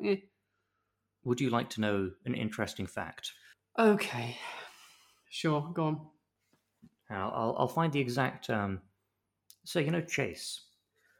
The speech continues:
Speaker 1: Unfortunately, yes.
Speaker 2: Yes, unfortunately, don't we all? Uh, you know how he was, uh, how, how our Shinigami eyes had detected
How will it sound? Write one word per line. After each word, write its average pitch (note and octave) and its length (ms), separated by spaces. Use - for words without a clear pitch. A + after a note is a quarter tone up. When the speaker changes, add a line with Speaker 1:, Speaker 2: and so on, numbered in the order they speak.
Speaker 1:
Unfortunately, D#3+ 680
yes. D#3 380
Speaker 2:
Yes, G2+ 180
unfortunately, G#2+ 480
don't A2+ 240
we G#2+ 80
all? F#2+ 260
Uh, B2 200
you G#3 120
know C4+ 120
how A3+ 140
he F3+ 240
was, D3 600
uh, B2+ 200
how, C3+ 360
how B2+ 140
our A#2 180
Shinigami A#2 640
eyes A2+ 420
had G#2+ 120
detected - 680